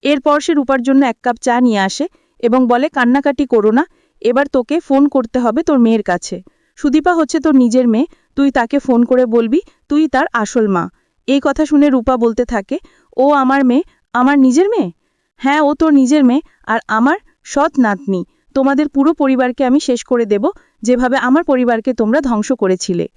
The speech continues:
এরপর কুন্তলা রূপার হাতে এক কাপ চা দেয় খাওয়ার জন্য। তখন রূপা সুযোগ বুঝে চাটা কুন্তলার মুখে ছুঁড়ে দিয়ে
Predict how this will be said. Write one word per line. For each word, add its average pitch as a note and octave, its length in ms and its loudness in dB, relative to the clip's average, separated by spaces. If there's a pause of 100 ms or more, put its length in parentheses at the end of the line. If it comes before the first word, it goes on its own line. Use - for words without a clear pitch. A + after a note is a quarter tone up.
(400)
এরপর B3+ 280 0
কুন্তলা B3+ 380 0
রূপার A#3+ 260 -2
হাতে A#3 240 -4
এক A3 100 -6
কাপ A3+ 160 -4
চা G#3 200 -2
দেয় C4 140 -2
খাওয়ার G3+ 360 -2
জন্য। F3+ 260 -4 (480)
তখন A#3+ 260 0
রূপা B3 240 0
সুযোগ A#3+ 360 0
বুঝে A3+ 300 -2 (300)
চাটা C4+ 280 -2
কুন্তলার B3+ 420 0
মুখে B3 240 0
ছুঁড়ে A3 280 0
দিয়ে G#3 240 -4